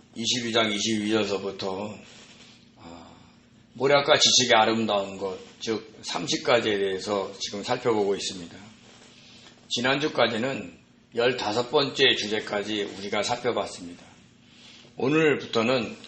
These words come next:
열여섯 번째 주제인데요. 어, 열여섯 번째 주제, 열일곱 번째 주제, 열여덟 번째 주제, 세 주제만 하는데도 본문이 깁니다. 그것은 뭐냐면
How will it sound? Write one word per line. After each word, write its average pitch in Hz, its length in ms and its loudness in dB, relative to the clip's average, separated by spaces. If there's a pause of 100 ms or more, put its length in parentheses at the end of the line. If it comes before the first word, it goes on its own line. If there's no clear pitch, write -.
열여섯 113 500 2
번째 101 580 -4
주제인데요. 101 680 -4 (640)
어, 98 300 -12 (100)
열여섯 127 460 2
번째 113 260 -2
주제, 107 240 -2 (400)
열일곱 107 460 0
번째 101 240 -4
주제, 95 440 -8
열여덟 107 600 0
번째 135 240 0
주제, 104 260 -4
세 165 220 0
주제만 120 400 0
하는데도 110 640 -2 (360)
본문이 139 380 -2
깁니다. 101 480 -6 (1400)
그것은 135 240 -2
뭐냐면 117 560 0